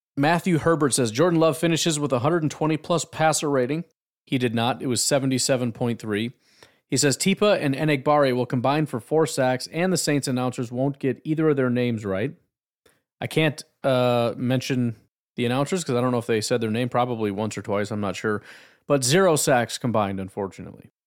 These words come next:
Steve Woltering says, "So difficult to say with the second string in. Defense continues to show improvement and holds the Saints to no points in the first half." Oh,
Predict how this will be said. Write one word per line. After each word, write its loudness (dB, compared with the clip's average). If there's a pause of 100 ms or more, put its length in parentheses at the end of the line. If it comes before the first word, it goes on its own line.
(180)
Steve 2
Woltering 4
says, 2
"So 4
difficult 0
to -6
say 4
with 2
the -6
second 0
string 0
in. 2
Defense 0
continues 0
to -2
show 0
improvement 0
and -6
holds 0
the -2
Saints 0
to -4
no 2
points -2
in 2
the 0
first -2
half." 0 (140)
Oh, 0